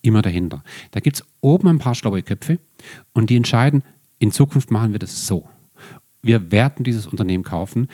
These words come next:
wir werden zusammengehen mit diesem Unternehmen, wir werden dieses Unternehmen umstrukturieren." Und wer ist wir? Wir, der Vorstand,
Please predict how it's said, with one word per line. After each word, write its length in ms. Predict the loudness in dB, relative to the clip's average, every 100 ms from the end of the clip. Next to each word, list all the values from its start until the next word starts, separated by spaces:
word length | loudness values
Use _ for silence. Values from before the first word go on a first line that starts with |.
| -8
wir 120 | -4 2
werden 280 | 2 2
zusammengehen 600 | 0 -2 -2 -2 -2 -2
mit 120 | -2 -4
diesem 220 | -6 -8
Unternehmen, 480 | -8 -6 -4 -4 -6 -14 _
wir 220 | -2 0
werden 360 | 2 2 2 -2
dieses 260 | -4 -6 -4
Unternehmen 640 | -4 -2 0 0 0 -2 -6 _ _
umstrukturieren." 800 | 0 2 0 -4 -4 -4 -6 -10 _ _
Und 100 | -4
wer 100 | -2
ist 200 | -2 -6 _
wir? 420 | -2 2 4 2 -2 _ _ _
Wir, 260 | -2 0 0
der 100 | -2
Vorstand, 540 | -4 -2 -2 -4 -8